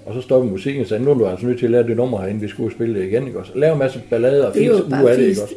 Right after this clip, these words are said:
Speaker 2: ja.
Speaker 1: Ja, ja, men, men folk, de kan, "Åh, tror I det?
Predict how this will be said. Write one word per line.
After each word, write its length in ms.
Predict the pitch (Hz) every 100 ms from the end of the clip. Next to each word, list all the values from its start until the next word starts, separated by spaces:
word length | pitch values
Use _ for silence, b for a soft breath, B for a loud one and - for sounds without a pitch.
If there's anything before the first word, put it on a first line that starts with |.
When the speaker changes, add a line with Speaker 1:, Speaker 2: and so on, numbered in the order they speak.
| B 220 220 196
Speaker 2:
ja. 100 | 185
Speaker 1:
Ja, 40 | 196
ja, 220 | 143 135 - -
men, 220 | 139 131
men 260 | 131 135 131 - - - -
folk, 400 | - - 170 170
de 60 | 151
kan, 160 | -
"Åh, 180 | 92 - - -
tror 140 | - 120
I 60 |
det? 220 | 110 139